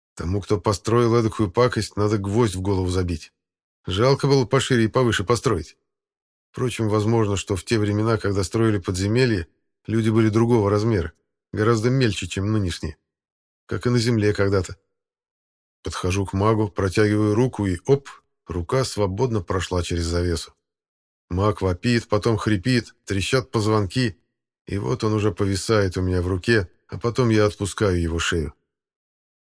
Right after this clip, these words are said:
Два других мага остолбенели, глядя на гибель предводителя, и я хватаю их за горло, одного левой, другого правой рукой. Треск, и эти готовы. Ну что, хватит зверств,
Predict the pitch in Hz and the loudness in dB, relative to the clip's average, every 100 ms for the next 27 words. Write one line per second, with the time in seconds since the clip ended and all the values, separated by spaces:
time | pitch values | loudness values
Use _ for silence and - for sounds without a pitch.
0 | - 80 90 98 104 104 104 113 113 107 | -12 -4 -2 2 2 0 0 2 4 4
1 | 101 107 98 101 120 123 107 107 110 107 | 2 0 0 2 4 4 2 2 2 2
2 | 107 104 107 95 101 101 104 107 - 98 | 0 0 0 0 -2 0 2 2 -2 -10
3 | - _ _ _ - 101 120 123 113 110 | -14 _ _ _ -8 0 2 2 2 2
4 | 135 117 101 92 95 92 104 87 73 _ | 2 2 0 0 0 2 0 0 -4 _
5 | - 82 101 113 123 120 104 98 104 104 | -6 -2 0 0 2 2 2 2 2 2
6 | 107 113 104 101 85 85 - _ _ _ | 4 4 4 0 -2 -6 -6 _ _ _
7 | - 92 120 110 - _ _ _ - 131 | -8 0 2 0 -6 _ _ _ -4 0
8 | 110 92 92 87 87 73 - _ _ _ | 2 0 -2 -2 -2 -6 -10 _ _ _
9 | _ _ _ _ _ - 107 120 - 76 | _ _ _ _ _ -4 -2 -2 -2 -8
10 | - _ _ - 107 110 110 120 113 120 | -10 _ _ -4 2 4 4 2 2 2
11 | 117 - | 0 -6